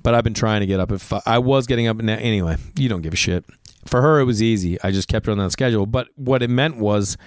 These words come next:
I could go out to dinner for her, with her at eight thirty at night, nine o'clock at night. And people are like, "What are you doing out?" I'm like, "Well, she's on L A time." It was the best. So she came to that show on Thursday.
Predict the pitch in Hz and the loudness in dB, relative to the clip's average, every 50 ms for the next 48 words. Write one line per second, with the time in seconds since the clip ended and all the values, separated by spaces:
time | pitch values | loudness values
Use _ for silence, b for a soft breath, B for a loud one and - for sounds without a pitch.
0 | B B B - 123 123 127 120 127 131 127 131 139 - - 131 120 120 120 127 | B B B -2 0 0 0 2 2 2 4 2 2 0 -2 -2 -2 0 0 0
1 | 127 - - 117 101 104 110 - 123 113 107 - 107 107 107 104 101 104 98 - | -2 0 0 0 0 0 -2 0 -2 -2 0 0 0 0 0 0 0 -2 0 0
2 | - 104 104 101 95 95 98 95 92 92 90 - _ _ _ _ _ - 131 107 | -2 0 0 0 0 0 0 0 0 -2 -4 -8 _ _ _ _ _ -2 -2 0
3 | 101 95 98 95 92 - 107 101 95 107 98 101 98 92 90 87 92 95 107 101 | 0 0 0 -2 -2 0 -2 0 0 -2 -2 -2 -2 -2 -2 -2 -2 -2 -2 0
4 | 98 98 95 107 117 113 143 151 135 131 135 135 135 139 127 107 104 98 95 - | 0 -2 -2 0 -2 0 0 0 0 0 0 0 0 -2 -2 -2 -2 -2 -2 -2
5 | - 113 104 - - 113 110 104 104 104 104 110 113 107 - 87 80 78 - B | -2 -2 -2 -2 -2 -2 0 0 0 0 0 0 -2 -2 -2 -4 -4 -6 -6 B
6 | B B B B B B B B B B B B B - - 135 113 110 110 104 | B B B B B B B B B B B B B -8 -4 -2 -2 0 0 0
7 | 131 131 101 - - - - - - - - - _ _ - - - - - - | 0 0 -2 -2 -6 -10 -14 -16 -16 -18 -20 -20 _ _ -20 -20 -20 -20 -20 -20
8 | _ _ - - - - - - - - - - _ _ _ _ _ _ _ _ | _ _ -20 -20 -20 -20 -20 -20 -20 -20 -20 -20 _ _ _ _ _ _ _ _
9 | B B B B B B - - - - - 110 110 113 120 123 113 - 127 113 | B B B B B B -4 -4 -2 0 0 0 2 2 2 0 2 0 2 2
10 | 117 120 113 - 123 110 110 107 101 98 107 104 104 104 104 101 | 2 0 0 0 2 2 2 2 2 0 0 0 2 0 0 -2